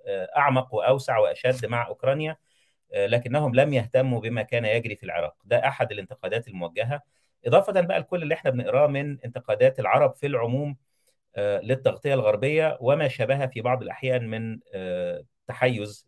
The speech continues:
آه، يرونه في، آه، طريقة تغطية ال-، الأوروبيين لما يجري هناك.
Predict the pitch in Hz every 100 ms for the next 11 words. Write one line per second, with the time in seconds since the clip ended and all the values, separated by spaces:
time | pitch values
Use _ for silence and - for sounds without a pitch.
0 | - 95 92 90 123 120 127 123 123 120
1 | 120 123 _ _ _ _ 92 92 92 98
2 | 117 104 - 87 - 110 107 _ - 90
3 | 87 87 87 85 92 90 98 95 104 120
4 | 107 90 90 82 80 76 73